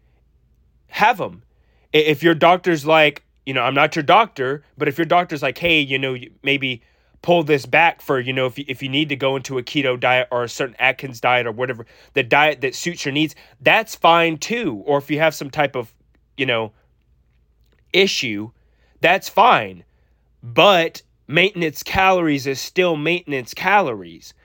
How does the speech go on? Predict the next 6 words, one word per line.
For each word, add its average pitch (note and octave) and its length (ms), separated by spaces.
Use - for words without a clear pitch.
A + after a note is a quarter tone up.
A C#3+ 120
deficit E3 720
is C#3 160
still F#3 300
a B2 60
deficit. B2 680